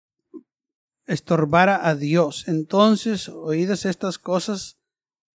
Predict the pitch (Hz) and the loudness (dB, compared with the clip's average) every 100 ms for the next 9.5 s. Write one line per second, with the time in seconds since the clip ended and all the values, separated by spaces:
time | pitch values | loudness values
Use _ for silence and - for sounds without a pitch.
0 | _ _ 147 143 156 190 208 175 151 151 | _ _ -4 2 4 4 4 -2 -2 -4
1 | - 139 - 165 175 185 185 180 170 135 | -4 -12 0 2 4 2 -2 -10 -12 -12
2 | 139 160 196 185 151 - 175 185 175 170 | -6 -2 -2 -4 -6 -2 0 2 4 6
3 | 160 156 202 220 - 160 156 143 151 185 | 6 6 6 4 0 0 4 6 8 8
4 | 226 240 175 165 151 147 139 - 180 202 | 8 6 6 4 4 0 0 0 -2 0
5 | 196 185 175 180 175 156 185 202 - 170 | 2 4 4 4 4 4 4 2 0 2
6 | 156 160 143 139 131 175 185 143 - 190 | 2 0 -4 0 6 8 8 4 0 0
7 | 214 _ _ _ _ _ _ _ _ 160 | 0 _ _ _ _ _ _ _ _ 2
8 | 147 135 160 190 147 - 165 156 151 190 | 2 4 4 4 0 -4 -4 -4 2 4
9 | 185 - 151 - - | 4 -2 -10 -14 -16